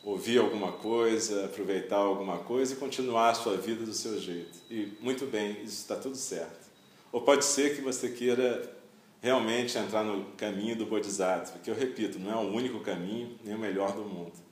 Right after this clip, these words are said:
É um caminho e é o caminho que a gente ensina aqui. Então você pode ter vários graus de compromisso com a prática, né?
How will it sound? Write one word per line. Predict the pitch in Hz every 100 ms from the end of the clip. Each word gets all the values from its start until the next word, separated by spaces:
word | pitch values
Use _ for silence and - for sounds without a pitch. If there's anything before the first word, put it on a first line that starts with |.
| - - -
É | 95
um | 95 113
caminho | 131 101 107 123 110 -
e | 95
é |
o | 92
caminho | 95 90 101
que | 107
a |
gente | 98 104 -
ensina | 113 - 101 87
aqui. | - - - - _ - - - - - -
Então | 123 143
você | 143
pode | 151 143 135
ter | -
vários | 123 143 135
graus | 110 113 113 107 95 - - -
de |
compromisso | - 117 120 117 98 92 117 117 - 98 92
com | 90
a |
prática, | - 80 73 - - - - - - - - - -
né? | 80